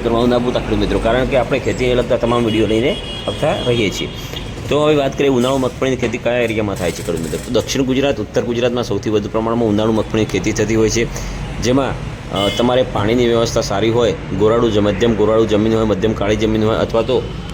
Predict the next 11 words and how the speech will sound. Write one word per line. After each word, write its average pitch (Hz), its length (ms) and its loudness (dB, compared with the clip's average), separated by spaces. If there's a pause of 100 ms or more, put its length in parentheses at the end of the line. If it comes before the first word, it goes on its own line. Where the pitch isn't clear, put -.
રેતાળ 113 320 2
જમીન 117 240 2
હોય 123 120 2
ખેડૂત 120 220 0
મિત્રો, 117 300 0 (880)
તો 127 100 4
અને 131 200 6
પાણીની 120 340 0
સારી 117 260 2
સગવડ 110 300 2
હોય 120 240 4